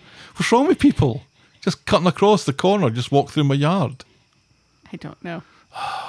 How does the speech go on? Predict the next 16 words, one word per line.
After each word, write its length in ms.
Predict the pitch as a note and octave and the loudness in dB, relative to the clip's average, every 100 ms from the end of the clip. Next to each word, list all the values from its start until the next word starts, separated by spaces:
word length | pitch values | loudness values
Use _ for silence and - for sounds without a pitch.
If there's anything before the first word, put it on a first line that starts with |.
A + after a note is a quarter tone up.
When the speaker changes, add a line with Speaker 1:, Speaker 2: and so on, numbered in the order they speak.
| - - - _ _ - | -16 -20 -20 _ _ -6
Speaker 1:
Anyway, 280 | A#2+ A2 G2+ | -2 -2 -4
I'm 40 | |
Speaker 2:
People. 100 | F3 | -6
Speaker 1:
get-, 120 | - - | -8 -6
I'm 140 | A#2+ | -6
getting 340 | A2+ - G#2+ A2+ - | -4 -8 -10 -12 -16
sidetracked 380 | - C3+ G3 D#4 | -14 -6 -2 0
Speaker 2:
As 40 | |
it 100 | B3+ | 0
is, 140 | A#3+ | 0
Speaker 1:
here. 80 | B3 - | -2 -8
Speaker 2:
people 260 | A3+ G#3 | -6 -6
think 240 | G3+ F#3+ G3 | -6 -8 -8
that 80 | - | -8
we're 100 | F#3 | -6
hermits 720 | - G3+ F#3 F3+ - - - | -6 -6 -6 -6 -10 -18 -20